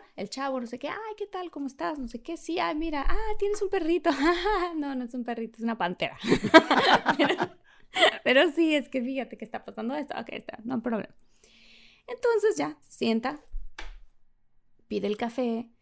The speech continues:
el café, no sé por qué, lo entrega sin tapa, y entonces pone él dos cafés ahí, Y de repente pasa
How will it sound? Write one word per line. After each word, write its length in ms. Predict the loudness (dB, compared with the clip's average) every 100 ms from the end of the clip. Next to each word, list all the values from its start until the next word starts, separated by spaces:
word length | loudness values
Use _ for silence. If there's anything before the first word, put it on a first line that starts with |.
| _ _
el 160 | -6 -2
café, 600 | -2 -2 0 0 -2 -8
no 160 | -6 -6
sé 140 | -6
por 220 | -8 -8 -6
qué, 260 | -6 -6 -10
lo 100 | -10
entrega 460 | -6 -6 -4 -6
sin 200 | -6 -4
tapa, 440 | -2 -2 -4 -10 _ _ _ _ _ _
y 100 | -6
entonces 260 | -4 -4 -6
pone 460 | -6 -4 -2 -4
él 180 | -6 -8
dos 240 | -8 -8 -8
cafés 340 | -12 -12 -10
ahí, 300 | -10 -10 -16 _ _ _ -8
Y 60 | -6
de 100 | -4
repente 680 | -4 -2 -2 -2 -6 -10 _ -8
pasa 560 | -6 -6 -6 -6 -8